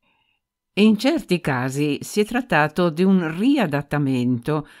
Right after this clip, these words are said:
della tradizione nei confronti di condizioni differenti da quelle che esistevano prima. Riadattamento compiuto in un senso rigorosamente ortodosso.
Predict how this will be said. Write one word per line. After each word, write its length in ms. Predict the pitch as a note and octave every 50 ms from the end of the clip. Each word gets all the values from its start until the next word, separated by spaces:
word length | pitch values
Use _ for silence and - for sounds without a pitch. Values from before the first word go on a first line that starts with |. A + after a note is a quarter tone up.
| _
della 340 | - E3+ E3+ G#3+ G#3+ G#3 F#3+
tradizione 1000 | F#3 - E3+ E3+ D#3 D3 C3+ - - - B2+ B2 A#2+ A#2+ A#2+ A#2+ A#2 A2+ A#2 _ _ _ _ _ _
nei 220 | - F#3+ G3+ G3 F#3+
confronti 760 | G3 F#3+ F3+ E3+ - - D#3 D#3+ D#3+ D#3+ D#3+ D3 - D3+ C#3+
di 140 | C3+ C3+
condizioni 680 | C3+ - C#3 C#3 C3 C3+ A#2+ - - D3+ D3+ D3 C#3+ C#3
differenti 920 | A#2+ C3+ A#2 - - A#2 A#2 A2+ A2 A#2+ C#3 D3 D3 - D3+ C#3+ C3 A#2 - - _ _ _
da 220 | - G3+ G3 G3
quelle 460 | G3 G#3 F#3+ F#3+ F#3 F#3 F3 F3 E3
che 100 | - D#3
esistevano 640 | D3+ C#3+ C#3 C#3 C3+ - D3 C#3+ C3+ C3 C3 B2+ G#2+
prima. 500 | G#2+ G#2+ A2 G#2 F#2+ F#2+ G2+ G#2 G#2 - _ _ _ _ _ _ _ _ _
Riadattamento 960 | _ - C3 C3 B2+ A2 B2 A#2 - C#3 C3 D3 D#3 D3+ C3+ B2 A#2+ - C3 A#2+
compiuto 720 | - - D3 D3+ C#3+ - E3 F#3+ B3+ C#4+ C#4 - C3+ B2+
in 120 | B2 C3
un 140 | D3+ D#3+ E3
senso 720 | - - C3 C#3 D3+ F3 F#3 F#3 - F#3 D3 A#2+ - - - - -
rigorosamente 920 | - C#3 C3+ C#3 C3+ D3 C3+ C3+ B2 A2+ B2 A#2+ C#3 D#3+ E3+ D#3 C3 - A#2+
ortodosso. 960 | A#2 A2+ A2+ - D#3+ E3+ F3+ G#3 F#3+ B2+ G2+ - - - - A2+ G2 - _